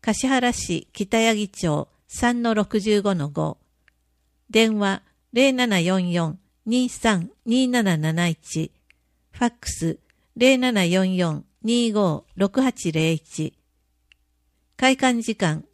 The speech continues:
九時から十七時。休館日、木曜日。ホームページ、貸文、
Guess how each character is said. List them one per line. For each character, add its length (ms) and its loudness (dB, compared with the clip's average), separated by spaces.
九 100 2
時 140 0
か 140 -2
ら 220 -2
十 260 0
七 280 -6
時。 220 -8
休 240 2
館 300 0
日、 280 -4
木 280 0
曜 240 4
日。 160 -8
ホ 120 4
ー 20 6
ム 160 2
ペ 240 4
ー 20 -2
ジ、 280 -6
貸 320 -2
文、 280 0